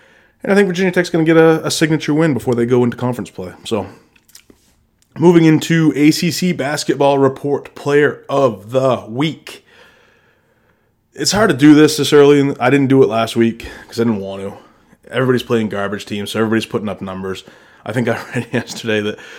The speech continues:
one of the teams that's scoring eighty-one points per game right now is ranked a hundred nineteenth in the country in points per game scored, which is really interesting. I think that was William and Mary, actually.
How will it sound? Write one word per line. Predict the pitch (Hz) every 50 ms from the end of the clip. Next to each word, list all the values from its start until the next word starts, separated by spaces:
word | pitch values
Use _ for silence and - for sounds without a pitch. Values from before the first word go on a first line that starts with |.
| - - - - _ _
one | - - 127 139
of | 139 139
the | 131
teams | 135 - 143 139 135 131 120
that's | 113 -
scoring | - - 131 120 113 113
eighty-one | 120 120 120 117 113 110
points | - 120 117 110 -
per | - 104 101
game | 107 107 107 104
right | 104 95
now | 95 98 98 98
is | 98 95 101
ranked | 104 104 101 -
a | 95
hundred | 113 107 104 98
nineteenth | 101 101 98 101 104 104 - - 110 104 - -
in | 95
the | 95
country | - - 104 98 - - 98
in | 95 95
points | - 101 98 92 -
per | - 98
game | 92 95 92 92
scored, | 90 - - 98 92 87 90
which | 98 95 -
is | 117 110
really | 123 127 104 98
interesting. | 98 98 - 90 90 - - 98
I | 98
think | 104 113 101
that | 92 92
was | 80 95
William | 104 101 101 101 98 95
and | 95 95
Mary, | 95 95 98 87 90 -
actually. | 92 - - - 92 90